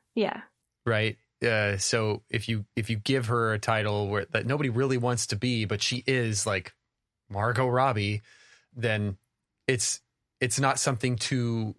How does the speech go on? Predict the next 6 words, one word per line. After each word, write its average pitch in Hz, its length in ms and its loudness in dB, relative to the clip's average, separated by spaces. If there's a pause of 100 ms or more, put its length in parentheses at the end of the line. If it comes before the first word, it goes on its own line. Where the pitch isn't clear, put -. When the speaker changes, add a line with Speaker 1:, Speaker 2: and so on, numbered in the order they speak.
(200)
Speaker 2:
to 123 120 -2
achieve. 101 600 -2 (340)
You 131 100 0
don't 131 160 2
achieve 113 880 -2
stereotypicality. 107 1700 0